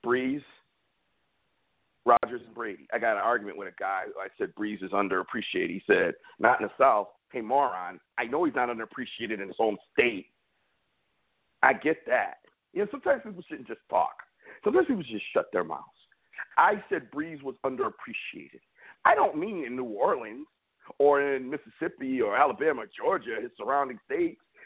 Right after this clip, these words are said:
where probably most of their games are televised. Probably down there you get the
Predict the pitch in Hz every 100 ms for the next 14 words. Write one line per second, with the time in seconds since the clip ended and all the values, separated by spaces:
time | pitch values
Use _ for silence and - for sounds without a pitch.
0 | - 131 127 120 113 147 151 135 143 143
1 | 143 123 131 127 113 110 - 160 139 113
2 | 117 123 - 156 151 123 127 120 - -
3 | 135 131 123 135 156 123 123 127